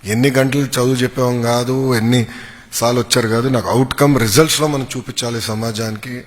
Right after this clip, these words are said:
ఆ ఒక్క నంబర్ పైన మనల్ని మెజర్ చేస్తారని పదే పదే చెప్పాడు. ఈరోజు మీరు ప్రభుత్వ విద్య పైన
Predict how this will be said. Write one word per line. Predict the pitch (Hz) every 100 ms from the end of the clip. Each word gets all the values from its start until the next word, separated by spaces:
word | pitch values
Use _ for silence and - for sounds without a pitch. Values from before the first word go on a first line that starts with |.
| -
ఆ |
ఒక్క | 110 - 131
నంబర్ | 120 120 139 143
పైన | 135
మనల్ని | 131 120 113
మెజర్ | 110 107 107 107 117
చేస్తారని | 113 104 - 110
పదే | - 120
పదే | 135 135
చెప్పాడు. | 123 98 101 101 - - - - - - - - - 107
ఈరోజు | 113 135 139
మీరు | 139 135
ప్రభుత్వ | - 113 135 139 147
విద్య | 127 107 113
పైన | 110 101